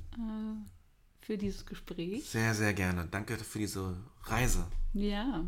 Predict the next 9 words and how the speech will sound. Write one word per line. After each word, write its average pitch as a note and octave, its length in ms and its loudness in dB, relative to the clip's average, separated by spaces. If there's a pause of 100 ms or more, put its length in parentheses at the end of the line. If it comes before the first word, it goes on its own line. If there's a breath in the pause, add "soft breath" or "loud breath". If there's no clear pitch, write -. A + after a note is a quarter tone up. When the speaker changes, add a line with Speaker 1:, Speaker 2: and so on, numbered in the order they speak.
(240)
Speaker 1:
du, F#3 380 2
du A3+ 180 2
hast A3+ 220 4
sie G#3 140 4
ja F#3+ 140 6
vorgeschlagen. D#3 720 -2 (120)
Speaker 2:
<laughs> - 140 -6
Speaker 1:
Insofern, D#3 580 -2 (680 loud breath)
ähm, E3+ 320 -4